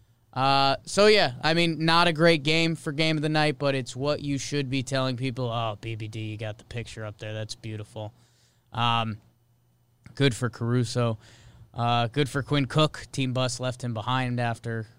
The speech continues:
We, uh, we kinda have a connection to Quinn Book-, Cook, so we like Quinn Cook. His second title. Um, good for the Lakers. I mean, all signs were kind of pointing Lakers.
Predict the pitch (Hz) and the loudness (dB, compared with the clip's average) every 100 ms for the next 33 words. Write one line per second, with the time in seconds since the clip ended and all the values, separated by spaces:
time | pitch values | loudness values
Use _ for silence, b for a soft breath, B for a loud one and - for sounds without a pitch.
0 | - 127 127 123 117 123 120 143 143 139 | -6 -2 2 2 0 -4 0 2 4 2
1 | 123 135 135 127 135 139 135 131 135 - | 0 -2 -2 -2 -4 -2 -2 -2 -4 -4
2 | - 147 - - 151 180 185 - 107 107 | -4 -4 -4 -2 0 4 2 0 -12 -12
3 | - - - _ _ _ 165 170 - 180 | -18 -20 -20 _ _ _ 0 0 0 -2
4 | 151 - _ _ _ _ _ _ _ _ | -4 -10 _ _ _ _ _ _ _ _
5 | _ _ _ - 101 101 113 - 156 170 | _ _ _ -8 -6 -8 -12 0 4 4
6 | 147 127 - _ _ _ _ _ _ _ | 2 -4 -20 _ _ _ _ _ _ _
7 | _ 170 175 - 165 160 160 156 156 156 | _ 2 4 4 4 6 6 4 4 4
8 | 131 139 143 139 135 143 139 - 151 147 | 4 2 2 2 4 2 2 2 4 2
9 | 131 131 123 139 135 123 - 139 151 147 | 0 -4 -2 -2 -2 -4 -6 -2 0 0
10 | 143 143 139 127 135 131 123 - | 0 0 0 -2 -4 -4 -6 -10